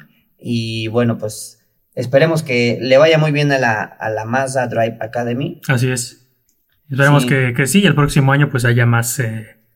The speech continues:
Speaker 2: más convocatoria,
Speaker 1: Más
Speaker 2: más,
Speaker 1: convocatoria.
Speaker 2: más éxito, y ya les estaremos trayendo más detalles.
Speaker 1: Exacto. Pues mira, otra, otra notita que te quería comentar es que Hyundai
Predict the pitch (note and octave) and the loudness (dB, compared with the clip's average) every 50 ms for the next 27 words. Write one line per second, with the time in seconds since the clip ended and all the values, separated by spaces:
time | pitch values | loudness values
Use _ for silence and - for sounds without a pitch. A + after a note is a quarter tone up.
0 | _ _ - - C3+ - - D3 B2 A#2+ A#2 B2+ A#2+ A#2+ C#3+ D#3 D#3+ D#3+ D3+ C#3+ | _ _ -2 -2 0 2 2 2 2 0 0 0 0 2 2 4 4 4 4 4
1 | C3 C3 B2+ C3+ C3 B2+ - D#3 D#3 - - E3 D#3+ F#3+ F#3+ E3+ C#3 C3 B2 A#2+ | 4 4 2 2 0 2 0 0 0 2 0 0 2 2 2 2 2 2 2 0
2 | A#2+ A#2+ - - - C3 A#2+ A#2 A#2+ - B2 B2 B2 A#2+ - A#2+ A#2+ A#2 A#2 A#2 | 0 -2 -8 -10 -8 -6 -6 -4 -4 -4 -4 -4 -4 -2 -2 0 0 2 2 0
3 | A#2 A2+ A#2 A#2 B2 A2+ A2 - - B2+ B2 B2 - C3+ C3 - - C3 A#2+ A#2+ | 0 -2 -2 -4 -4 -6 -6 -6 -8 -8 -6 -2 -2 -2 -2 -2 -4 -6 -6 -6
4 | - - _ _ _ _ - _ _ - D3 C#3+ D#3 G3 G3 G3+ G3 - F#3+ F#3+ | -8 -16 _ _ _ _ -20 _ _ 0 2 4 4 4 4 4 2 2 0 2
5 | F#3+ A3 G#3+ G3+ - F#3+ - A3+ G3+ F#3 D#3 D3+ D3 - F3+ E3 D#3 C3 C3 B2 | 4 4 4 4 2 0 0 2 2 2 2 0 -2 -2 -4 -4 -4 -4 -6 -4
6 | B2+ C#3 C3+ D#3 C#3 A#2+ A2+ A#2 C3 C3+ D3 D#3 - - - C#3 D3 D3 - - | -2 -2 0 0 0 -2 0 2 2 2 2 2 -2 -6 -4 -2 -2 -2 -2 -2
7 | D#3+ D#3 - - F3 F3+ F#3 F#3+ F#3+ F#3+ F#3 F3+ F3 F#3 G3 G3+ G3 - - | -4 -4 -2 0 2 2 4 4 4 4 4 4 4 2 0 -4 -8 -10 -14